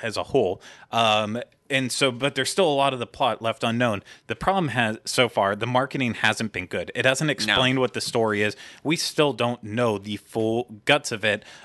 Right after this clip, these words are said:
Speaker 1: Um, but the movie does look beautiful. I just think
Speaker 2: Well, I
Speaker 1: people
Speaker 2: don't even
Speaker 1: need to
Speaker 2: know. Is it a
Speaker 1: understand.
Speaker 2: musical or not? Because that was the other thing, too. They didn't really go into that, but there was a big musical number.
Speaker 1: Yeah. And, uh, you know, Benjamin Bratt sings, uh, the, the main song of the movie. I know I tweeted it. I don't
Speaker 2: Remember
Speaker 1: remember.
Speaker 2: Me?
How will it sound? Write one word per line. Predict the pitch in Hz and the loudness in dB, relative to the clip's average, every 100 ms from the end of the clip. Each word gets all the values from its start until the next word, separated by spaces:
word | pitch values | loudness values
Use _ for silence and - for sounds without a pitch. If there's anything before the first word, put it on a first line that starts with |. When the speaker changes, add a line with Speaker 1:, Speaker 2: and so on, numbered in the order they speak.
| - | -2
Speaker 1:
Um, | 113 107 104 110 117 | 2 2 2 -4 -2
but | 143 117 | -2 -2
the | 117 | -4
movie | 123 151 131 | -2 0 0
does | 139 131 | 0 0
look | 120 - | -2 -4
beautiful. | 131 123 - - - | -2 -2 -2 -14 -14
I | - | -8
just | 123 147 - | -6 -2 -2
think | 147 | 0
Speaker 2:
Well, | 180 | 2
I | 175 | 2
Speaker 1:
people | 185 | 2
Speaker 2:
don't | 156 | 2
even | 156 | 2
Speaker 1:
need | - | 2
to | |
Speaker 2:
know. | 214 | 2
Is | 143 | 2
it | 135 | 2
a | |
Speaker 1:
understand. | 131 113 | 0 0
Speaker 2:
musical | 151 202 214 240 | 0 -2 -4 -4
or | 240 | -2
not? | 247 240 | -2 -4
Because | 175 151 151 147 | -4 2 2 2
that | 170 | 0
was | 170 | 0
the | 151 151 | 0 0
other | 147 | 0
thing, | - 104 | -2 -4
too. | 120 143 | -2 -2
They | 107 | 0
didn't | 135 | 0
really | 160 151 | 0 0
go | 139 | 0
into | 143 | 0
that, | 135 113 | 0 0
but | 123 | -2
there | - 117 | -2 0
was | 131 135 | 0 -2
a | |
big | 117 120 107 | -2 -4 -2
musical | 120 113 - 98 | -2 -4 -6 -2
number. | 127 160 82 123 | 0 0 0 2
Speaker 1:
Yeah. | 98 - - _ - | 0 -2 -16 _ -8
And, | 117 113 110 113 | -2 0 2 4
uh, | 107 110 120 107 | 4 2 0 -4
you | 127 | -2
know, | 120 117 | 0 2
Benjamin | 117 127 135 135 120 | 2 0 0 -2 0
Bratt | 117 113 - - | 2 2 0 -8
sings, | - 113 113 110 - | -2 -2 -2 -4 -6
uh, | 110 101 101 104 | -2 0 0 -2
the, | 107 110 104 104 | -2 -2 -2 -6
the | 110 | -4
main | 110 117 117 | 2 4 2
song | 107 123 113 | 0 0 0
of | 110 | 0
the | 104 | -2
movie. | 101 101 104 | 0 0 0
I | 98 101 | -2 0
know | 107 | 2
I | 104 | 0
tweeted | - 113 98 98 | -2 -8 -6 -6
it. | 98 | -4
I | 98 | -2
don't | 101 | -2
Speaker 2:
Remember | 113 110 101 | -2 -2 -2
Speaker 1:
remember. | 123 | -2
Speaker 2:
Me? | - | -4